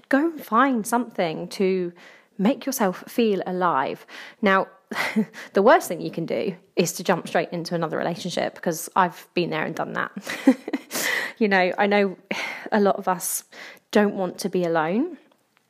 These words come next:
And it's the easiest thing to do, isn't it? After you come out of a relationship is to jump straight back into another one. Um, you know, get out there, of course, by all means, go on a few dates and so on,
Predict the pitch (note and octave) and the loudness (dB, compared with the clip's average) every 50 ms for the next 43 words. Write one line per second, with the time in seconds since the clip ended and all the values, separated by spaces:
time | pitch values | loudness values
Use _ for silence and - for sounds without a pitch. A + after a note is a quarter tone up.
0 | _ - - - - G3 E3+ D#3+ D#3+ D#3+ E3 E3 - - - - - - - - | _ -20 -12 -4 -2 0 2 2 2 0 -2 -4 -8 -8 -6 -6 -6 -4 -4 -2
1 | G#3 F#3+ F3 F#3+ F3 - - F3+ F3+ F3 - - - G3 F#3 F3+ F#3 F3+ F#3 F3 | -2 0 0 0 -2 -2 -4 -6 -6 -6 -6 -2 -2 0 0 0 0 -2 -2 -4
2 | E3+ E3+ F#3+ - - F3 E3+ - - - F#3 F3 F3+ F3 F3 - - F#3+ F3+ E3+ | -4 -4 -4 -2 -2 -2 -2 -2 -4 -4 -4 -2 -2 -4 -6 -4 -2 0 2 2
3 | - - F#3 F3 F3+ F#3 F#3 F#3 - E3+ D#3+ - F3+ E3 - - - - E3+ D#3+ | 2 2 0 0 0 -2 -2 -4 -4 -4 -2 -2 -2 -4 -4 -4 -6 -4 -4 -2
4 | D#3+ D#3+ E3 E3+ - - - - - - - _ - A3+ G3+ G3 - - - - | -2 -4 -4 -6 -8 -12 -16 -16 -16 -18 -12 _ 0 2 2 2 0 -6 -4 -2
5 | G3+ G3 - G3+ F3 - - G3 F3+ E3+ - F3 D#3+ D#3+ E3 E3 D#3+ - - - | -2 -2 -2 -4 -8 -6 -4 -4 -4 -2 -2 -2 -2 0 0 0 0 0 0 0
6 | - - - D#3+ D#3+ - F3 F3 D#3+ D#3 D#3 D#3+ E3+ E3+ - - - - - - | 0 -2 -4 -8 -6 -4 -2 -2 -2 -2 -4 -6 -10 -12 -14 -16 -16 -14 -12 -14
7 | - - - - - A3+ G#3+ G3+ G3+ G#3 G3+ - - - C5 B4 - B3 D4 - | -14 -16 -8 -2 0 2 4 4 2 2 -2 -6 -4 -4 -2 2 2 2 2 2
8 | - - - F#3+ G#3+ C4 D4 - - - C#4 A4+ C4+ - - - D#3+ F3+ G#3 C4+ | 0 -2 2 2 4 2 2 0 0 2 4 4 4 2 0 -2 0 2 2 2
9 | C#4 G3+ D#3 - E3 D#3 D#3 - - F3+ G3+ A3 G#3+ F#3 F#3 G3 G3 F3 - D#3+ | 2 0 -2 -2 -6 -6 -6 -4 -2 0 0 0 0 -2 -2 -2 -4 0 0 2
10 | - D4 C#4 - - - - - D#3+ D#3 E3+ - D#3+ D#3 D#3 D3+ F3+ A3+ B3+ C4+ | 2 0 -2 -4 -8 -8 -6 -6 -4 -4 -2 -2 0 0 0 2 2 0 0 -2